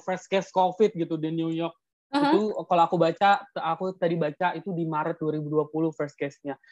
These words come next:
Speaker 1: Itu gimana tuh, Kak, pengalamannya?
Speaker 2: Aduh. <laughs> Jadi gini, saya inget banget ya, em,
Speaker 1: Heeh.
Speaker 2: ketika saya kumpul-kumpul terakhir dengan teman-teman kampus, bahkan teman-teman kampus pun juga ketika wisuda bilang sama saya bahwa,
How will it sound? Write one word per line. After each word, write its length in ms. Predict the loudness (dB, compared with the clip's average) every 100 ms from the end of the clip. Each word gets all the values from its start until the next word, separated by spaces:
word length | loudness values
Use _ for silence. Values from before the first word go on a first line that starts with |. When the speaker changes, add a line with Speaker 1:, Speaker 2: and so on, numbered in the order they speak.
| _
Speaker 1:
Itu 240 | 6 8
gimana 400 | 10 10 10 8
tuh, 160 | 6 6
Kak, 160 | 4 2 _ _ _ _ _
pengalamannya? 800 | 0 6 8 8 4 2 2 4
Speaker 2:
Aduh. 320 | 6 6 4 -4 -12 -16 -18
<laughs> 480 | -12 0 2 2 4
Jadi 200 | 4 4
gini, 240 | 2 -2 -4 -10 _ _ _ _ -8
saya 240 | 0 4 4
inget 160 | 2
banget 320 | -2 -2 0
ya, 160 | 0 0 -2 -4
em, 160 | -2
Speaker 1:
Heeh. 240 | 0 0 -4 -8 _ _ _ _ _ _ _ _ -16
Speaker 2:
ketika 400 | -8 -6 -2 -2
saya 320 | 0 0 -2 -2
kumpul-kumpul 960 | -4 -2 -2 -2 -4 -2 0 -2 -6 _
terakhir 320 | -6 -4 -2 -4
dengan 320 | -4 -6 -10 -16 _
teman-teman 400 | -6 -4 -4 -4
kampus, 560 | -4 -4 -6 -2 -2 0
bahkan 240 | 2 2
teman-teman 320 | 2 2 0
kampus 320 | 0 -2 -2 0
pun 80 |
juga 320 | 0 2 -2 -2 _ _ _ -8
ketika 320 | -6 -2 0
wisuda 320 | 0 0 0
bilang 240 | 2 0
sama 160 | -2 -4
saya 320 | -2 0 0
bahwa, 320 | -2 -6 -8